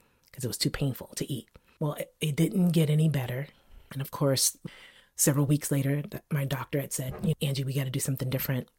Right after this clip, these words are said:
'cause it's not getting any better. The medicine's not working and you're still losing weight." I wasn't losing as weight. I wasn't losing as much weight anymore because I was on the steroids.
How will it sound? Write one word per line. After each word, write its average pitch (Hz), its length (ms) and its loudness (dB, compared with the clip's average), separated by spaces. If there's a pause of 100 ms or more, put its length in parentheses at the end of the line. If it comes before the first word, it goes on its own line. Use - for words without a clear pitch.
(340)
'cause - 160 0
it's - 80 -4
not 135 120 2
getting - 180 0
any 131 120 2
better. 127 280 0
The 127 120 -6
medicine's 131 500 0
not 151 160 0
working 135 500 -4
and 160 120 2
you're 220 120 2
still 160 220 2
losing 135 340 0
weight." 131 240 -2
I 170 40 0
wasn't 170 240 4
losing 165 220 6
as 151 120 2
weight. 147 220 4 (680)
I 139 60 2
wasn't 156 480 4
losing 151 360 2
as 131 140 -4
much 139 320 0
weight 135 320 -2 (440)
anymore 147 840 4 (120)
because 143 360 -2
I 127 80 -2
was 127 140 -6
on 127 380 -2 (360)
the 143 80 2
steroids. - 760 0